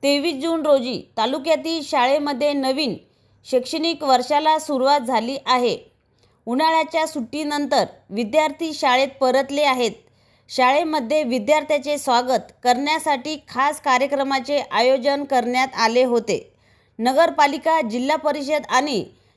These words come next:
खाजगी शाळेमध्ये विद्यार्थ्याचे औक्षण करून, गुलाब देऊन आणि विविध सांस्कृतिक कार्यक्रमांनी स्वागत करण्यात आले. विद्यार्थ्यांना शासनाच्या वतीने मोफत गणवेश, बूट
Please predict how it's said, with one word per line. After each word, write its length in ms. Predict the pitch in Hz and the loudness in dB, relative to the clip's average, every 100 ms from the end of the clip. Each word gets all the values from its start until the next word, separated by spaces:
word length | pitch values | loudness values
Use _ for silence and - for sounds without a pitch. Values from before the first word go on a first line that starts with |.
| _ | _
खाजगी 440 | - 226 233 285 320 | 0 2 2 -4 0
शाळेमध्ये 720 | 302 254 294 294 247 302 294 | 2 2 2 0 -2 -2 0
विद्यार्थ्याचे 1000 | 233 214 285 294 302 285 285 302 311 _ _ _ - | -2 0 0 0 0 -2 0 -2 -2 _ _ _ -8
औक्षण 460 | - 262 269 320 320 | 0 0 2 -2 2
करून, 340 | 294 320 254 - _ _ - | 4 4 0 -8 _ _ -2
गुलाब 420 | 220 285 320 254 | 0 4 2 2
देऊन 320 | 294 302 330 | -4 -2 -4
आणि 400 | - 254 294 285 | -2 -2 -2 -4
विविध 400 | 220 247 285 247 | -4 -4 -4 2
सांस्कृतिक 880 | 330 320 320 269 254 277 247 330 - - | 2 2 -2 -4 -4 -8 -6 -6 -6 -2
कार्यक्रमांनी 840 | 254 262 294 302 294 302 302 320 | 2 2 2 0 0 -2 -2 -6
स्वागत 480 | 311 269 254 294 294 | 0 0 2 0 0
करण्यात 380 | 269 254 254 277 277 | 0 0 2 -2 -2
आले. 320 | 220 262 233 - - _ _ _ _ _ _ 202 | -2 0 0 -2 -12 _ _ _ _ _ _ -4
विद्यार्थ्यांना 800 | 254 214 330 339 330 330 330 339 _ _ _ - - | -2 2 0 2 0 0 -4 -6 _ _ _ -10 0
शासनाच्या 600 | 247 247 320 311 330 311 | 0 0 -2 0 2 4
वतीने 600 | 269 262 311 285 180 - | 2 0 -4 -4 -6 -6
मोफत 540 | 226 269 277 311 320 | -4 -2 0 0 0
गणवेश, 560 | 254 262 285 302 240 - - | 0 -2 2 0 0 -4 -12
बूट 340 | 208 294 | -6 -4